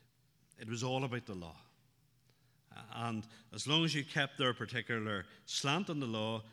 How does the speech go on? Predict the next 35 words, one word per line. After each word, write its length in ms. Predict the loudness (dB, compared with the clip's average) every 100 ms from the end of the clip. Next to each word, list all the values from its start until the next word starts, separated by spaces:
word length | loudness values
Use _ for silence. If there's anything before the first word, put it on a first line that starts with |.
| -8 -4
that 140 | -2
was 140 | -2
the 60 | -4
important 340 | -6 -8 -12
thing. 140 | -12 -14 -16 -20 -10
They 180 | -8 -6 -8
worshipped 480 | -6 -2 -2 -2 -6
the 80 | -14
law, 400 | -16 -18 -20 -20 _ _ _ _ _ _ _ _ _ _ _ -10
but 140 | -6
were 120 | -6
distant 400 | -6 -6 -6 -8
from 140 | -10 -12
God. 160 | -12 -14 -18 -20 _ _ _ _ _ _ _ _ _ _ _ _ -8
Where 120 | -2
Bonhoeffer 460 | 2 2 2 0
says 220 | 0 -2 -2
the 100 | -2
danger 480 | 0 2 2 -2
for 160 | -2 -4
the 120 | -4
disciples 580 | -6 -2 -2 -2 -4 -6
was 220 | -4 -6 -8 -20 _
they 140 | 0 2
went 300 | 2 -2 -4
the 140 | -6 -2
other 220 | 0 0
direction, 580 | -2 -6 -8 -6 -6 -6 -14 -20 _ _ _ _ _ -20 _ _ _ _ _ _ _ _ -8
that 200 | -6 -2
they 320 | 0 2 0
said 220 | 0 -4
that 140 | -4 -4
we 140 | -2
will 180 | -2 -4
worship 340 | -2 -2 -4